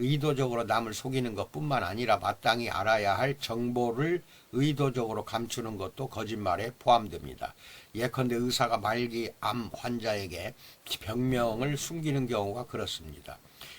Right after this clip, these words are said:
이때 의사의 거짓말은 늘 논란이 되어 왔습니다. 환자가 실제 병명을 알면 실망해서 병이 악화될 수도 있을 것입니다.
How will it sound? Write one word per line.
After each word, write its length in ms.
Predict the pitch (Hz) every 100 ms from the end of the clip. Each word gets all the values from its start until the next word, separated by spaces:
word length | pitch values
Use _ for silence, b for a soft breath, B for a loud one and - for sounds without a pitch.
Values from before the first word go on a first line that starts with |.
| B
이때 260 | 123 139 135
의사의 520 | 123 151 143 131 120
거짓말은 640 | 110 117 123 117 107 98
늘 260 | 107 151 143
논란이 640 | 113 120 117 113 160 156
되어 220 | - 120 107
왔습니다. 640 | 92 87 87 76 69 - - B B B B
환자가 400 | - 143 135 113
실제 400 | - 165 - 120
병명을 540 | 104 120 123 120 110
알면 320 | 101 113 123 104
실망해서 600 | - 147 135 120 104 92
병이 280 | 110 117 104
악화될 500 | 87 - 123 117 107
수도 240 | - 107
있을 300 | 104 - 95
것입니다. 680 | - 87 - 80 76 69